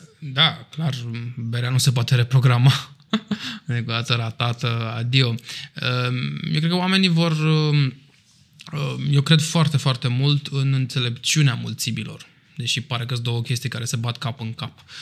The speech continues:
Ehm, oamenii, în general, ehm, tind să aibă grijă de sine și tind să-și pună problema, și aici mă refer la relația cu ospitalitatea. Ei vor ieși în locurile alea în care aveau încredere înainte.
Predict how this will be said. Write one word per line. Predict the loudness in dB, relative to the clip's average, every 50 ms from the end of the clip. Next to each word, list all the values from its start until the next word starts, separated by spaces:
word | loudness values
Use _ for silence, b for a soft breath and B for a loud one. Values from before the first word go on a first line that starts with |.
| B B B B -14 -10
Ehm, | -8 -8 -6 -6 -6 -6 -8 -8 -6 -6 -8 -8 -8 -10 -12 -10
oamenii, | -10 -8 -4 0 2 2 4 4 4 4 4
în | 4
general, | 4 2 2 0 0 0 0 0 0 0 0 0 0 0
ehm, | 2 2 2 2 2 0 0 0 0 0 0 0 -2 -2 -4 -6 -8 -10 -6
tind | 0 2 4 4 4
să | 4 2 2 0
aibă | 0 2 2 2 0 0 0 -2 -6 -8 -8 -10 -8 -8 -10 -10 -10 -6
grijă | -4 -2 -2 -2 -2
de | -2 -2 -2
sine | 0 0 2 2 2 2 2 0 -2 -6 B B B B B B
și | B -2 -2 0
tind | 2 4 4 4
să-și | 4 2 2 2
pună | 0 0 0
problema, | 0 0 0 2 2 2 2 2 2 2 2 4 4 4 4
și | 4 2
aici | 2 0 0 0 0 2 2
mă | 4 4
refer | 2 2 2 0
la | 0 0
relația | 0 0 0 0 0 -2 -4
cu | -4 -4
ospitalitatea. | -6 -6 -4 -2 -2 0 0 0 -2 -2 -4 -4 -2 -4 -8 -8 -8 B B B B B B B B -16 -16 -14 -10 -4 0
Ei | 2 4 4 4
vor | 4 4 4 6
ieși | 6 6 6 6 6 4 4 6
în | 6 6 6
locurile | 6 4 4 2 0 0 0 2 0
alea | 0 2 2
în | 0 2
care | 2 2
aveau | 0 2 2 2 2 4
încredere | 4 2 2 2 2 4 4 6 4 4 2
înainte. | 0 -4 -4 -6 -8 -10 -10 -12 -14